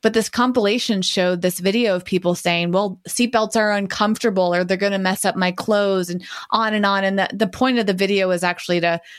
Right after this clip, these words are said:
compare that to people wearing masks and their reaction. Like, masks are inconvenient and they're uncomfortable and they mess up my makeup or,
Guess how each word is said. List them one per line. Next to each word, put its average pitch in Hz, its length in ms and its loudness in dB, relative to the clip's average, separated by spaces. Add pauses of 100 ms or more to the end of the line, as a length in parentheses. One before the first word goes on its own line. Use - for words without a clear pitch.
(120)
compare 220 440 2
that 196 220 0
to 202 100 -2
people 190 260 2
wearing 180 360 0
masks 170 580 -2
and 180 120 2
their 170 140 2
reaction. 160 680 -2
Like, 170 240 -2
masks 170 340 -2
are 175 80 0
inconvenient 180 840 0
and 170 120 0
they're 170 120 0
uncomfortable 170 760 0
and 170 100 -2
they 170 60 0
mess 170 240 0
up 170 100 2
my 170 140 2
makeup 165 680 0
or, 165 220 -2